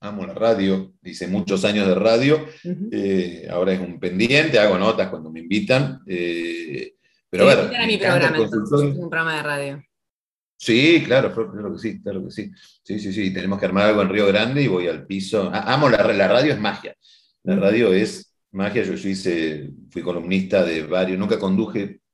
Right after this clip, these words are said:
Speaker 1: pero fui columnista varios años de distintos programas de radio y es fantástico.
Speaker 2: Sí.
Speaker 1: A ver, el, el contacto con la gente, amo el trabajo en consultorio, pero el contacto con la gente en las conferencias, en las charlas, eh, es algo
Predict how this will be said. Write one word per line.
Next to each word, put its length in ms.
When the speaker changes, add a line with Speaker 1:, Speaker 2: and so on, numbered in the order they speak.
Speaker 1:
pero 240
fui 140
columnista 480
varios 300
años 220
de 60
distintos 320
programas 300
de 60
radio 340
y 100
es 100
fantástico. 560
Speaker 2:
Sí. 320
Speaker 1:
A 80
ver, 220
el, 100
el 120
contacto 460
con 100
la 80
gente, 680
amo 200
el 60
trabajo 240
en 80
consultorio, 580
pero 120
el 60
contacto 400
con 100
la 80
gente 400
en 100
las 160
conferencias, 840
en 100
las 200
charlas, 880
eh, 320
es 180
algo 1040